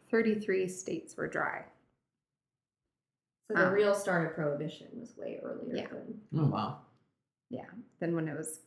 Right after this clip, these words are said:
Speaker 1: codified and legalized and ratified. Um, during World, World War One, there was patriotic sentiment to preserve foodstuffs for the war effort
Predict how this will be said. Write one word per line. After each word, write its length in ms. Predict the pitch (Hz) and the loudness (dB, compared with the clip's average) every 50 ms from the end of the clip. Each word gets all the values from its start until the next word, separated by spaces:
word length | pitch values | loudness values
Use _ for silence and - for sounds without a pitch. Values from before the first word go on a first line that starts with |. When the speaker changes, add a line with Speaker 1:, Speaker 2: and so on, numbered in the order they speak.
| _ - | _ -16
Speaker 1:
codified 600 | - - - 165 165 - - - - 135 - - - | -12 -6 -4 -4 -4 -4 -6 -6 -4 -4 -4 -4 -6
and 200 | 135 151 170 175 | -6 -8 -4 2
legalized 720 | 175 170 170 - 151 139 160 180 196 214 208 - - - | 2 2 2 0 -6 -6 -8 -10 -10 -10 -12 -12 -12 -12
and 140 | 214 196 180 - | -12 -12 -8 -4
ratified. 600 | 185 185 196 202 208 - - - 180 190 196 - - - - - _ _ _ _ _ _ _ - 208 | -2 -2 -2 -2 -4 -4 -4 -4 -4 -6 -6 -8 -12 -20 -20 -20 _ _ _ _ _ _ _ 2 4
Um, 420 | 202 196 190 185 190 185 - 190 | 6 8 8 6 4 2 -2 4
during 340 | 202 254 311 440 466 440 320 | 8 8 8 8 8 6 6
World, 300 | 214 190 190 190 190 190 208 | 6 6 4 4 0 0 2
World 300 | 208 202 190 190 185 - | 4 6 6 4 4 2
War 180 | 185 185 180 | 2 2 2
One, 600 | 180 180 170 170 156 156 170 196 214 233 247 247 240 | 2 2 4 4 6 6 6 4 4 2 2 2 2
there 140 | - 208 196 | 4 6 8
was 220 | 196 196 196 - - | 8 6 6 2 -6
patriotic 500 | - - 233 233 - 240 226 240 247 240 | -2 -2 0 2 4 6 6 6 6 4
sentiment 680 | - - 208 196 202 196 180 175 175 185 196 - - - | 2 0 -2 -2 0 0 0 2 2 0 0 -4 -8 -6
to 100 | - 202 | -6 -6
preserve 580 | - - 196 196 190 185 175 180 175 175 - | -2 -2 -2 0 2 4 4 4 4 2 0
foodstuffs 540 | - 175 185 180 - - - 175 175 - - | 0 0 0 0 -4 0 0 0 0 0 -4
for 140 | - 214 214 | 0 2 4
the 80 | 214 | 4
war 260 | 202 190 185 175 175 - | 4 4 4 4 4 4
effort 540 | - 170 165 - 175 170 165 - - - | 2 0 0 2 2 2 2 0 -2 -8